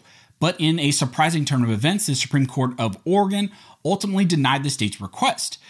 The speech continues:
So that was a significant turn of events. And then subsequent to that, there was a hearing on the motion for a preliminary injunction before Judge Rocchio in that state court case, which is Arnold. At the hearing, Judge Rocchio upheld his order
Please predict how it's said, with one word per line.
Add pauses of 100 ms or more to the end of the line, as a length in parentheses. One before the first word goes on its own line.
(140)
So
that
was
a
significant
turn
of
events. (280)
And
then
subsequent
to
that, (220)
there
was
a
hearing
on
the
motion
for
a
preliminary
injunction (280)
before
Judge
Rocchio
in
that
state
court
case,
which
is
Arnold. (320)
At
the
hearing,
Judge
Rocchio
upheld
his
order